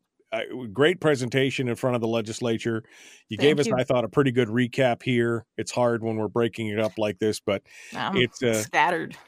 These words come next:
Speaker 1: yeah, it's, it's,
Speaker 2: <laughs>
Speaker 1: it's a little, you know, and you're not feeling good and everything. But I'll give you final thoughts here. Maybe just summate and, and, uh, you know, what's your suggestion here? Give me, give me your final thoughts.
Speaker 2: The broad strokes of this presentation,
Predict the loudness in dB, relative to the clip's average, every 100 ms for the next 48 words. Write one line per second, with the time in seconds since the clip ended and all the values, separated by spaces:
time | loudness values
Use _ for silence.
0 | -12 2 4 4 6 2 4 2 2 -2
1 | -2 0 4 6 4 2 2 2 4 2
2 | 2 2 2 2 2 2 0 0 0 -2
3 | -2 0 2 4 4 2 2 2 2 2
4 | 2 2 2 0 0 0 -4 -16 -20 -14
5 | 0 2 2 0 0 -2 -2 0 0 0
6 | 0 0 -2 -4 -4 -4 -4 -2 -2 -2
7 | -2 -2 -2 -2 -6 -14 -16 -16 -4 -2
8 | 0 0 0 0 0 -2 -2 -4 -8 -6
9 | -4 -2 -2 -2 0 0 0 -2 -2 -2
10 | -4 -6 -6 -10 -16 -20 _ _ -20 -20
11 | -20 -20 -20 _ _ _ _ _ _ _
12 | 2 4 6 6 4 0 0 0 -2 -4
13 | -4 -4 -4 -4 -4 -6 -6 -6 -4 -4
14 | -6